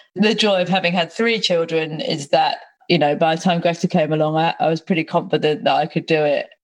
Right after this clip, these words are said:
Either that or she's doing a really good job of raising herself, which I do think is a little bit true. <laughs> But you know what you're doing, even as I am now, when you feel like you're not,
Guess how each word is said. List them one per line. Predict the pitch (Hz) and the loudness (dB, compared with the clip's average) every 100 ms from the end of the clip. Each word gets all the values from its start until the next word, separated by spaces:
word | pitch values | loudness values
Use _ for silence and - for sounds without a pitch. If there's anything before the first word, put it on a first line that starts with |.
| _ _ _ - | _ _ _ -2
Either | 180 208 180 | 0 0 0
that | 185 165 | 2 2
or | 175 | 0
she's | - 175 | -2 0
doing | 185 175 | 0 2
a | |
really | 180 180 | 0 0
good | 170 170 - | -2 -4 -2
job | 185 | -2
of | 175 165 | -2 0
raising | 165 170 170 170 | 0 0 -2 -2
herself, | 165 - 175 156 - | -2 0 0 -2 -2
which | 190 - - - _ _ _ - | -2 0 -2 -6 _ _ _ -2
I | |
do | 196 262 | 0 0
think | - 170 | 0 -2
is | 170 | 0
a | |
little | 170 151 | 2 0
bit | 160 - | 0 -4
true. | - 165 - - - - | -2 0 -2 -4 -6 -4
<laughs> | 247 _ - | -4 _ 0
But | 185 170 - - | 0 0 -4 0
you | 247 | 0
know | 233 220 | 2 0
what | 185 160 | 0 0
you're | 165 | -2
doing, | 156 151 151 165 - - - | 0 0 0 -4 -10 -10 -2
even | 202 208 170 175 165 151 - _ | 0 0 0 0 -2 -6 -10 _
as | 165 175 | -2 2
I | 180 170 | 2 2
am | 165 170 | 0 0
now, | 165 160 | 0 0
when | 160 156 | 0 -2
you | |
feel | 160 - 165 | -2 -2 0
like | 160 151 - _ _ | 0 -2 -4 _ _
you're | 165 | -2
not, | 160 156 156 | 0 0 -2